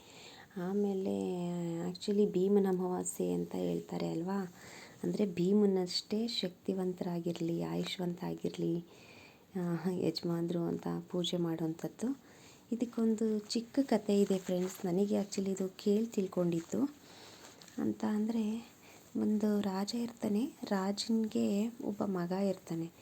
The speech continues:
So ಮಗ ಅಂದರೆ ಎಲ್ಲಿಲ್ಲದ ಪ್ರೀತಿ ರಾಜನಿಗೆ, ಒಬ್ಬನೇ ಮಗ. So ಅವನು ತುಂಬ ಎಲ್ಲ ವಿದ್ಯೆನಲ್ಲೂ ಪಾರಂಗತಿ ಪಡೆದಿರ್ತಾನೆ. ಆಮೇಲೆ ಒಂದು ಸಲ ಯುದ್ಧಕ್ಕೆ ಅಥವಾ ಇದಕ್ಕೆ ಅಂದ್ಬಿಟ್ಟು ಅವ್ರವ್ರನ್ನೇ ಬಿಡ್ತಿರ್ತಾರೆ ಅಲ್ವಾ.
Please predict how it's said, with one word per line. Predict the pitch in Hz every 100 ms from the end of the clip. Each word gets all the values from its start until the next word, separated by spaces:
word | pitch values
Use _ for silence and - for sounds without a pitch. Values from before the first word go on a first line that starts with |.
| - - - -
So | 247
ಮಗ | 233 190 185
ಅಂದರೆ | 226 220 233
ಎಲ್ಲಿಲ್ಲದ | 214 190 214 220 226
ಪ್ರೀತಿ | 208 196 - 185
ರಾಜನಿಗೆ, | 175 175 185 202
ಒಬ್ಬನೇ | 208 185 180 208 240
ಮಗ. | 214 180 180 277 - - - - - - - -
So |
ಅವನು | 269 262 233 226 240 247 254 240 247 254 240 233
ತುಂಬ | - 226 220 226 226 214 208 185 185 175 180
ಎಲ್ಲ | 196 196 214
ವಿದ್ಯೆನಲ್ಲೂ | 214 202 208 202 190 185
ಪಾರಂಗತಿ | 175 170 175 180 180 180
ಪಡೆದಿರ್ತಾನೆ. | 165 165 160 170 - 156 254 - - - - - - - -
ಆಮೇಲೆ | 220 240 262 254 254
ಒಂದು | 233 233
ಸಲ | 240 233 240 226
ಯುದ್ಧಕ್ಕೆ | 240 233 208 240 233 226 220 214 220
ಅಥವಾ | 208 220 214 202 202 202 - - - - -
ಇದಕ್ಕೆ | 202 220 226
ಅಂದ್ಬಿಟ್ಟು | 220 220 226 233 214 202 -
ಅವ್ರವ್ರನ್ನೇ | 208 208 220 220 220 226
ಬಿಡ್ತಿರ್ತಾರೆ | 214 202 - 208 - 185 175
ಅಲ್ವಾ. | 165 160 214